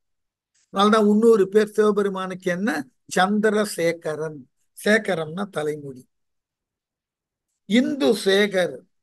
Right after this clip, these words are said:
நிலவினை தலையிலே சூடி பெருமானாய் திகழக்கூடிய அந்த சிவன் உள்ள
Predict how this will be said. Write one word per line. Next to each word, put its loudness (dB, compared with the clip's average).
நிலவினை 6
தலையிலே 2
சூடி -4
பெருமானாய் 0
திகழக்கூடிய -4
அந்த -8
சிவன் -2
உள்ள -6